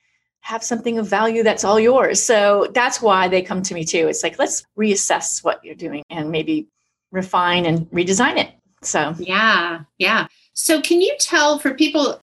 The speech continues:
Speaker 2: that I think most people have a concept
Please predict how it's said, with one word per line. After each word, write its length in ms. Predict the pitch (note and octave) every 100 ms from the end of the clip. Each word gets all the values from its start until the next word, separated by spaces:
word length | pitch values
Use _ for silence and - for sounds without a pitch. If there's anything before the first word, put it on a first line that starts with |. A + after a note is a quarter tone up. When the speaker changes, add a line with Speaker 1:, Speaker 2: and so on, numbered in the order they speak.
| -
Speaker 2:
that 260 | G3+ - - _ _ -
I 100 | A#3
think 280 | B3 D#4+ C#4
most 280 | A#3 B3+ -
people 240 | C4 G#3+
have 200 | G3+ F#3
a 60 | E3
concept 920 | - - E3+ F#3 A3+ - C4 C4 -